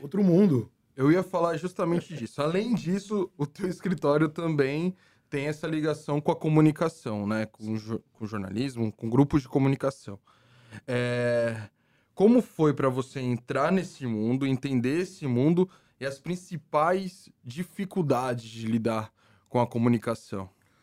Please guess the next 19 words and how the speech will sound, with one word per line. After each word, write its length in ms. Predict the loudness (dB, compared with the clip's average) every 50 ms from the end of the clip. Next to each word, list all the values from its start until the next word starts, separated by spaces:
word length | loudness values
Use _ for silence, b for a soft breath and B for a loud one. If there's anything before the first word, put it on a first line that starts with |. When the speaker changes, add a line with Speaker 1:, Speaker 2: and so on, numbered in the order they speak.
| _ _ _ _ _ _ _
Speaker 1:
Olha, 260 | 0 0 2 2 0
a 20 |
comunicação, 840 | -2 2 4 6 6 6 6 4 2 0 0 0 -2 2 2 4 4
ela 140 | 4 2 0
faz 180 | 0 -2 -2
parte 260 | -2 -4 -4 -4 -2 -2
da 120 | 0 2
minha 200 | 2 4 4 2 2
vida, 320 | 0 -2 -4 -2 -4 -4
porque 520 | -6 -8 -14 -16 -10 -6 -4 -2 -2 -2 -4 -6 _
eu 80 | -12 -6
também 240 | -4 -4 -2 -2 -2
não 100 | -2 -2
disse 280 | -4 -6 -8 -10 -12
aqui, 320 | -12 -14 _ -10 -10 -10 -10 -12 _ _ _
falei 300 | -6 -4 -4 -2 0 2
da 80 | 4
Odonto, 480 | 4 4 4 4 4 4 4 2 0 -2
né? 180 | -4 -4 -4